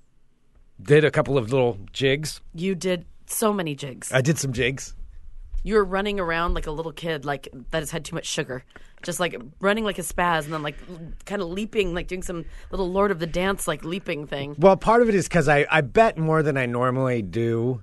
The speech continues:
Speaker 1: and so I was feeling a little like, "Oh, that was stupid. I shouldn't have done that." And then,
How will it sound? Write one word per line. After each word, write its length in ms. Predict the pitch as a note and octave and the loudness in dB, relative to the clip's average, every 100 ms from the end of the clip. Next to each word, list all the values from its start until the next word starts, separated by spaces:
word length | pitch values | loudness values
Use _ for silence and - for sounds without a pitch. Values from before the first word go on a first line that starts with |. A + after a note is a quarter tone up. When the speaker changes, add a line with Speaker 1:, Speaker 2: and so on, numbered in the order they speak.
| - | -8
Speaker 1:
and 160 | A2 G#2+ | -8 -2
so 160 | C#3 | 2
I 80 | A#2+ | 4
was 280 | A#2 A2 - - | 4 0 -8 -16
feeling 300 | - D#3+ D3 | 2 6 6
a 60 | C3 | 4
little 200 | C3+ C3+ | 4 6
like, 240 | A#2+ G#2 | 6 2
"Oh, 180 | G2 F#2+ | 0 -6
that 120 | D#2+ | -6
was 100 | D2+ | -8
stupid. 400 | - - - - | -8 -8 -10 -14
I 40 | - | -10
shouldn't 240 | - - | -10 -10
have 80 | E2+ | -10
done 180 | F2 F2 | -10 -6
that." 180 | F2 - | -6 -2
And 120 | A#2+ | 2
then, 220 | D3+ E3 | 4 4